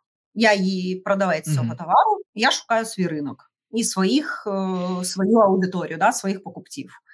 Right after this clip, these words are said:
Speaker 1: І якщо у мене є можливість розширити свій ринок збиту, то,
Speaker 2: Мгм.
Speaker 1: ну,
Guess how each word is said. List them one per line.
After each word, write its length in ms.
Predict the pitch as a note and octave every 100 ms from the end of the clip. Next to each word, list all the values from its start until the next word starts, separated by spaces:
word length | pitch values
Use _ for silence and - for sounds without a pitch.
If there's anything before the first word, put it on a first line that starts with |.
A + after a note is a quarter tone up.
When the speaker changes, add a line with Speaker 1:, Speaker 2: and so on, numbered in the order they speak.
| - - - _
Speaker 1:
І 80 | A3+
якщо 320 | C4 C4+ A4
у 40 | A4
мене 180 | F4+
є 160 | D4 C#4
можливість 640 | C#4 A3 G3+ F#3 A#3+ -
розширити 800 | G#3+ A#3+ - B3 G3+ F3+ F#3 B3+ F#4 _ _ _ _
свій 300 | - - B3
ринок 300 | C4 B3 A3+
збиту, 520 | G#3+ G3+ A3 F#3 A3+ - _ _ _ _
то, 320 | A3+ A#3 A#3
Speaker 2:
Мгм. 80 | A#3
Speaker 1:
ну, 380 | A#3+ A3 F#3+ E3